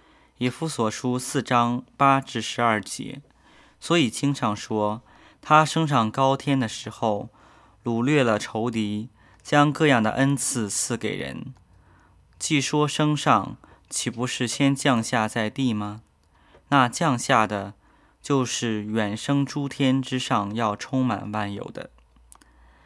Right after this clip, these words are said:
他所赐的有使徒，有先知，有传福音的，有牧师和教师，为要成全圣徒，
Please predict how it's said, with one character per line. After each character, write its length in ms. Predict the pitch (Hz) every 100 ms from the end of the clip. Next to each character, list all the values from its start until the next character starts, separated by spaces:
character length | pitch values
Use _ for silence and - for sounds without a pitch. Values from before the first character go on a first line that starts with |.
| _ _
他 220 | - 156 156
所 200 | - 104
赐 280 | - - 127
的 300 | 104 - 120
有 200 | 113 113
使 300 | 131 - 107
徒， 460 | 101 - 107 110 139 _ _
有 180 | - 107
先 340 | 104 - 139 135
知， 420 | - 123 120 127 _ _ _ -
有 140 | 117
传 320 | 113 - 120
福 240 | 139 - 135
音 240 | 139 139
的， 280 | 131 - - _ _ _
有 180 | 117 113
牧 240 | 131 139
师 400 | 113 - 127 123
和 220 | 131 - 107
教 280 | - 107
师， 440 | 104 - 110 107 117 - _ _ _ _ - -
为 120 | 151
要 160 | 139 117
成 260 | - 123
全 300 | 139 - 104
圣 260 | 113 135 110
徒， 420 | - - 123